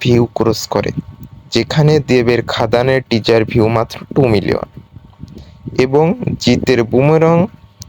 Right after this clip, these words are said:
যার ভিউ ওয়ান মিলিয়ন। শাকিব খানের তুফানের টিজারের কাছে, ধারে কাছেও তারা যেতে পারে না। আবার তাদের ভক্তরা শাকিব খানের ভক্তদের সাথে তর্কে বিতর্কে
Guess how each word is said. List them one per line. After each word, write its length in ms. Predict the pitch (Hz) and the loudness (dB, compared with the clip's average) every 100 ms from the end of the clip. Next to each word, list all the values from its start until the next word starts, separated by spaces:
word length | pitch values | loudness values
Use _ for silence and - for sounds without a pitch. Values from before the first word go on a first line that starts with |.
| - - 120 - | -6 -2 -2 0
যার 220 | 127 117 113 | 0 0 -2
ভিউ 160 | - 123 113 113 | 0 2 4 2
ওয়ান 220 | 123 151 131 | 2 2 0
মিলিয়ন। 340 | 98 98 - - - - - - - - | 0 0 -2 -8 -16 -20 -20 -20 -10 -4
শাকিব 340 | - 120 151 - | -2 -2 -4 -2
খানের 260 | - 151 135 - | 0 2 0 -2
তুফানের 520 | 131 - 143 139 131 - | -2 0 0 2 0 -2
টিজারের 500 | - 127 139 131 135 127 - | -2 0 2 2 0 -2 -2
কাছে, 360 | 117 - - 143 131 | -2 -2 2 2 2
ধারে 300 | 127 113 117 | 0 0 0
কাছেও 280 | 135 - 180 160 | -2 0 0 2
তারা 160 | - 135 120 | 2 2 0
যেতে 200 | 113 110 107 | -2 -2 0
পারে 200 | 104 98 | -2 -4
না। 80 | - - - - - - | -8 -14 -18 -18 -20 -6
আবার 280 | 117 113 117 - | -2 0 -2 -2
তাদের 260 | 110 110 110 - | -4 0 -2 -4
ভক্তরা 520 | - - - 117 113 101 - - - - | -12 -10 0 0 0 -2 -10 -18 -4 -2
শাকিব 340 | - 117 117 - | -2 -4 -6 -4
খানের 280 | - 131 110 110 | -2 0 0 -2
ভক্তদের 500 | 117 - 110 107 117 | -6 -4 -2 -2 -2
সাথে 280 | - 113 113 104 - - - - | -2 -2 -2 -2 -4 -18 -20 -4
তর্কে 420 | 113 113 - 120 | 0 0 -2 -4
বিতর্কে 580 | 107 110 - 117 113 - | -2 -2 0 -2 -2 -2